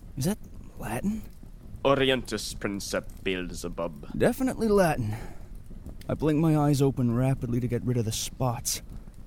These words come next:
Speaker 1: Vision finally clears, and I see two guys dressed in red cloaks chanting over some demonic pentagram drawn on the floor. Ah, crap. Cultists.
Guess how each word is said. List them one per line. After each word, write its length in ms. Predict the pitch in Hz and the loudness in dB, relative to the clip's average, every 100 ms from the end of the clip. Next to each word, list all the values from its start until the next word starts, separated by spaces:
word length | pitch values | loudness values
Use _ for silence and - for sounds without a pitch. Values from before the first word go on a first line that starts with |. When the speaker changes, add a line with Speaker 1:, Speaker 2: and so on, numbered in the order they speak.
| - - | -14 -2
Speaker 1:
Vision 260 | 139 156 156 | 2 4 4
finally 420 | - 147 151 139 | 6 6 6 4
clears, 460 | - 139 127 113 | 2 -2 0 2
and 100 | 113 | 2
I 100 | 120 | 4
see 260 | 123 - 156 | 4 2 0
two 240 | - 147 | 0 0
guys 340 | 131 135 131 120 | 4 6 4 2
dressed 380 | 120 127 143 - | 2 2 0 2
in 200 | 113 101 | 2 4
red 220 | 139 - | 2 0
cloaks 480 | - 139 127 - - - - | -2 0 0 -4 -8 -12 -10
chanting 680 | - 156 170 180 170 156 143 | -2 2 4 4 4 4 6
over 240 | 139 123 120 | 6 4 2
some 360 | - 127 110 - - - | 2 2 2 0 -10 -2
demonic 640 | 123 135 147 170 185 - | 4 6 6 4 -2 -2
pentagram 640 | - 151 165 143 120 107 104 | 4 6 6 4 2 2 4
drawn 340 | 113 123 151 | 4 6 6
on 120 | 143 | 4
the 60 | 113 | 2
floor. 460 | - 113 117 101 - - - - - - - - - - - | 2 0 2 0 -4 -12 -14 -12 -12 -12 -10 -10 -10 -6 0
Ah, 540 | 123 - - - - - | 2 0 -4 -8 -10 -12
crap. 600 | - - - - 82 - - - - - - - - - | -12 -12 -10 -10 -8 -10 -10 -12 -14 -12 -14 -12 -12 -10
Cultists. 880 | - - - - - - - - - | -8 -6 -6 -8 -6 -4 0 0 0